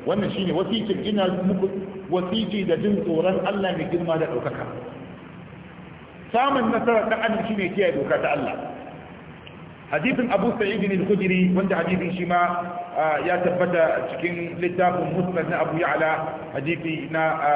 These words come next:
ɗari tara da casa'in da shida, wanda Albani ya inganta cikin Sahihu Targhib, hadisi na dubu biyu da ɗari takwas da sittin da tara, ya sake inganta shi cikin Sahihul Jami',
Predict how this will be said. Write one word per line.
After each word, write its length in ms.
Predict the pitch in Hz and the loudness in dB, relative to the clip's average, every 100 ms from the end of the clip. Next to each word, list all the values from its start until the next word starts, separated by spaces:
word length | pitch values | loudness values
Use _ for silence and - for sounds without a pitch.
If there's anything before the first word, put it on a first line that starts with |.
| 143 | 2
ɗari 220 | 147 160 165 | -2 -2 0
tara 240 | 175 160 | 2 4
da 100 | 147 135 | 2 -2
casa'in 340 | 143 - 156 | -4 -4 -4
da 80 | 147 | -4
shida, 240 | 175 165 160 - - - | 0 2 2 0 -4 -4
wanda 200 | 151 160 | -2 -2
Albani 320 | 143 143 165 156 | -2 0 0 0
ya 60 | |
inganta 320 | 165 147 160 | -2 0 0
cikin 440 | 151 156 160 160 - - | 0 -4 -4 -4 -6 -4
Sahihu 380 | 151 156 147 | 0 0 0
Targhib, 440 | - 139 165 151 - | -2 -2 -2 -2 -2
hadisi 380 | 139 147 151 147 | -2 -2 -2 -2
na 220 | 151 151 151 151 - 147 | 0 0 0 -4 -6 -4
dubu 200 | 156 151 | -2 -2
biyu 220 | 156 156 | -2 0
da 80 | 147 | 0
ɗari 300 | 139 139 151 | -2 -2 -2
takwas 240 | 156 147 - | -2 -2 -4
da 80 | 135 | -6
sittin 280 | 139 156 151 | -6 -6 -4
da 80 | 139 | -2
tara, 340 | 160 156 156 | 2 2 2
ya 80 | 156 156 | -2 0
sake 180 | 160 147 | -2 -2
inganta 400 | 156 139 147 156 | -4 -4 -2 -2
shi 80 | 156 | -2
cikin 280 | 160 165 160 | -6 -6 -4
Sahihul 280 | 160 156 131 | -2 -2 -2
Jami', 300 | 175 180 180 | 0 0 0